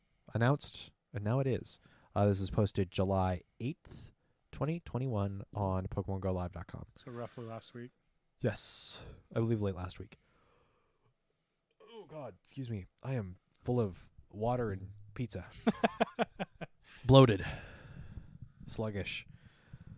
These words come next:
Speaker 1: Pokemon Go Fest twenty twenty-one is quickly approaching, and s-, we are so excited to finally share more details on what to look forward to this year, including a new Ultra Unlock. We want to catch up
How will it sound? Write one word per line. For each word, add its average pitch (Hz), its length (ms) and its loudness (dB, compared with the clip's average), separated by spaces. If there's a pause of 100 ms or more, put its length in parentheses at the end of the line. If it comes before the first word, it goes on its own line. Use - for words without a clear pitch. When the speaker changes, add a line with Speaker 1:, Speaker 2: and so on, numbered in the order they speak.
(840)
Speaker 1:
Pokemon 185 300 10
Go 180 140 12
Fest 160 240 10
twenty 160 180 6
twenty-one 131 460 8
is 120 160 -2
quickly 156 260 6
approaching, 147 460 8
and 104 200 -2
s-, - 300 0
we 131 140 6
are 127 120 8
so 180 280 8
excited 160 420 6
to 139 80 6
finally 165 460 6
share 139 380 6
more 131 280 2
details 113 480 4
on 110 260 0
what 113 260 4
to 127 100 0
look 117 260 0 (100)
forward 104 460 0
to 101 360 0
this 92 380 -4
year, 98 300 0
including 165 460 2
a 175 60 2
new 156 180 2
Ultra 131 280 4
Unlock. 139 500 4 (580)
We 117 80 2
want 131 200 2
to 131 100 2
catch - 240 2
up 127 180 6